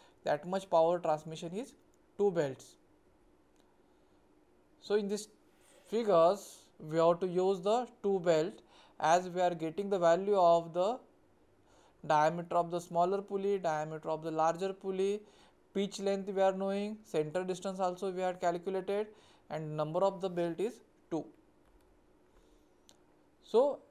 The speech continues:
at last the design solution will be obtained as the diameter of the smaller pulley, small d, is equal to two hundred M M, diameter of larger pulley, capital D, is equal to six hundred M M,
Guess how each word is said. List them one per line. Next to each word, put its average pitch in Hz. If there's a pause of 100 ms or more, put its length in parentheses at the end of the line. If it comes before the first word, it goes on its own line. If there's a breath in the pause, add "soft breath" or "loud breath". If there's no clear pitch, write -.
at 160
last 220
the 185
design 175
solution 220
will 220
be 208
obtained 208
as 170 (560 soft breath)
the 160
diameter 190
of 202
the 185
smaller 190
pulley, 202
small 175
d, 190
is 190
equal 190
to 185
two 190
hundred 196
M 196
M, 220 (760 soft breath)
diameter 170
of 170
larger 175
pulley, 202
capital 180
D, 185
is 185
equal 190
to 180
six 185
hundred 185
M 190
M, 220